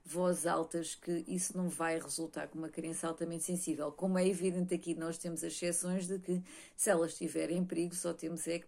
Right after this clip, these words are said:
berrar, não é? Hum, eh, para ela não ficar em perigo. Portanto, nos bebés, eh, é interessante que as mães que estão a dar de amamentar façam, por exemplo, um ou dois minutos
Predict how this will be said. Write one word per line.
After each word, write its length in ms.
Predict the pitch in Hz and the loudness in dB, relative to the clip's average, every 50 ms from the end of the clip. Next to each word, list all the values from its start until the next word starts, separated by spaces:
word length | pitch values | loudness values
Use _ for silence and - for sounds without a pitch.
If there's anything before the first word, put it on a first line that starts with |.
| - | -12
berrar, 300 | - - 151 - - - - | -10 -8 -6 -4 -6 -6 -8
não 160 | - 127 139 | -10 -10 -8
é? 160 | 147 160 - - - - - - - - - 160 165 165 160 160 151 | -8 -10 -10 -12 -14 -16 -18 -12 -4 2 4 6 6 6 6 4 2
Hum, 500 | 165 170 175 165 165 165 165 160 170 180 - - - - - | 0 0 -2 -2 -2 -2 -4 -4 -6 -8 -10 -12 -12 -8 0
eh, 240 | - 175 170 160 165 | 4 6 6 6 6
para 180 | 160 - 165 160 | 4 2 2 2
ela 220 | 160 165 165 165 165 | 4 4 2 2 0
não 120 | 165 170 | -2 -4
ficar 520 | 165 - - 175 175 - 160 156 156 151 - - | -6 -6 -6 -6 -4 -4 -2 -2 -2 -4 -4 -6
em 140 | 160 160 160 | -8 -8 -8
perigo. 340 | - - 180 - - 180 - - - - - - - - - - | -10 -10 -10 -10 -10 -10 -12 -16 -18 -20 -20 -20 -20 -20 -6 -2
Portanto, 220 | - 233 - 233 247 | 0 0 0 2 2
nos 260 | 254 254 254 214 202 | 4 4 4 2 2
bebés, 880 | 190 240 220 220 214 185 208 202 190 180 170 160 151 156 156 - - | 4 6 8 8 8 8 8 8 8 8 6 6 4 2 0 0 0
eh, 200 | - 190 185 180 - | 2 2 2 4 4
é 100 | 185 185 | 4 4
interessante 880 | 185 190 190 185 180 - 190 196 185 - - 196 185 175 175 170 - - | 6 4 2 0 -2 -2 0 0 2 2 2 2 2 2 0 -2 -4 -8
que 320 | - - 185 180 180 175 | -10 -4 0 2 4 4
as 220 | 170 160 - - 185 | 4 2 0 -2 0
mães 500 | 185 180 175 175 170 170 175 175 - - | 0 2 2 2 0 0 -2 -4 -6 -8
que 120 | - - | -10 -10
estão 440 | - - - - 185 175 170 170 175 | -10 -8 -2 0 0 2 2 2 2
a 140 | 175 170 170 | 4 2 4
dar 320 | - 175 165 165 170 160 | 4 4 4 4 4 0
de 160 | - 160 175 | 0 0 0
amamentar 840 | 170 165 165 170 165 165 165 165 170 175 - 190 175 165 165 165 165 | 0 0 0 -2 -2 -2 -2 -4 -4 -2 0 2 4 4 4 2 0
façam, 440 | - - 180 170 165 - 180 175 | -2 -2 0 0 0 0 0 0
por 180 | 175 - 175 160 | 0 0 0 0
exemplo, 420 | 165 160 - 175 175 175 180 - - 208 | 0 0 2 2 2 0 0 -2 -2 -2
um 420 | 208 208 208 208 196 196 196 185 185 | 0 0 0 0 0 0 -2 -2 0
ou 160 | - 170 165 | 0 0 2
dois 400 | 165 180 190 190 190 180 180 - | 2 2 4 4 2 2 0 0
minutos 520 | 180 175 175 175 180 185 185 185 - - | 0 2 2 4 4 4 2 2 -2 -8